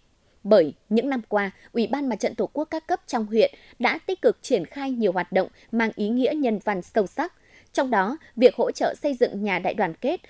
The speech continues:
đã giúp nhiều gia đình nghèo có hoàn cảnh khó khăn an cư lạc nghiệp. Chỉ tính từ năm hai nghìn không trăm mười chín đến nay, tổng số tiền vận động Quỹ vì người nghèo của huyện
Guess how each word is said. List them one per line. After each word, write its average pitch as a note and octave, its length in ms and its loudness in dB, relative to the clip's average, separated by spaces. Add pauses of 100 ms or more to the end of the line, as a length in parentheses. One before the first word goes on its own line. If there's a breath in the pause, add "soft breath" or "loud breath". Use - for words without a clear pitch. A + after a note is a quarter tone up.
(160 loud breath)
đã B3+ 160 4
giúp F4+ 280 -4
nhiều A#3 260 4
gia D#4 300 -8
đình F3+ 220 2
nghèo F#3 200 -4
có F#3 140 -6
hoàn A#3+ 180 -4
cảnh F3+ 260 -4
khó F3 200 -6
khăn A#3+ 320 -6 (100)
an A3 180 -4
cư G#3+ 240 -2
lạc F#3+ 240 -4
nghiệp. F3+ 180 4 (1400 soft breath)
Chỉ A#3+ 140 0
tính G#3+ 420 0
từ F#3+ 220 6
năm C4 200 -2
hai B3+ 100 -2
nghìn G3 140 -2
không C4+ 200 -2
trăm B3 220 -4
mười F3 140 0
chín G3+ 260 -6
đến A3 220 0
nay, A#3 220 -4 (260 soft breath)
tổng F#3+ 140 4
số F#3+ 160 -4
tiền A3+ 260 2
vận G3 220 0
động G3+ 220 0
Quỹ C4 320 -2
vì B3 100 0
người G3+ 180 0
nghèo F#3+ 160 -4
của F#3+ 220 2
huyện F#3+ 300 4